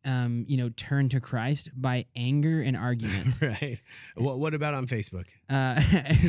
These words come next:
Speaker 1: <laughs> yeah,
Speaker 2: No?
Speaker 1: actually thousands.
Speaker 2: Okay.
Speaker 1: <laughs> Yeah, similar to
Speaker 2: That's good.
Speaker 1: that. <laughs> Yeah, I think, um,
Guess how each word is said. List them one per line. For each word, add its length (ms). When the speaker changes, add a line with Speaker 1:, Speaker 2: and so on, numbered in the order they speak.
Speaker 1:
<laughs> 40
yeah, 260
Speaker 2:
No? 60
Speaker 1:
actually 460
thousands. 560
Speaker 2:
Okay. 440
Speaker 1:
<laughs> 40
Yeah, 280
similar 460
to 80
Speaker 2:
That's 220
good. 280
Speaker 1:
that. 120
<laughs> 200
Yeah, 300
I 120
think, 380
um, 500